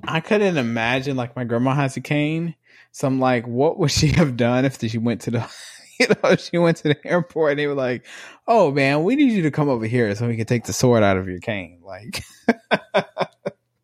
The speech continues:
that's pretty crazy. I don't know who he bought it from, but, uh, that's wild that he had a, a cane inside of it, a, a sword inside of his cane. Sorry. Um, obviously you can't take that on the plane,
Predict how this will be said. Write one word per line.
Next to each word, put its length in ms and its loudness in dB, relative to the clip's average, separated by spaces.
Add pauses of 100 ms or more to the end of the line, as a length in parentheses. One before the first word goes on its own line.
(640)
that's 500 0
pretty 400 0
crazy. 540 2
I 140 0
don't 120 0
know 200 4
who 140 4
he 140 4
bought 360 2
it 120 -4
from, 440 -4
but, 240 -4
uh, 480 -6 (760)
that's 240 -8
wild 420 4
that 60 -2
he 120 -2
had 160 0
a, 100 -6 (220)
a 120 -14
cane 460 0
inside 400 -2
of 180 -6
it, 160 -6
a, 300 -8
a 80 -10
sword 400 2
inside 340 -2
of 80 -6
his 160 -16
cane. 380 -6
Sorry. 480 -8 (880)
Um, 460 -6
obviously 540 2
you 80 -8
can't 240 -6
take 220 -8
that 180 0
on 140 -6
the 60 -12
plane, 540 -8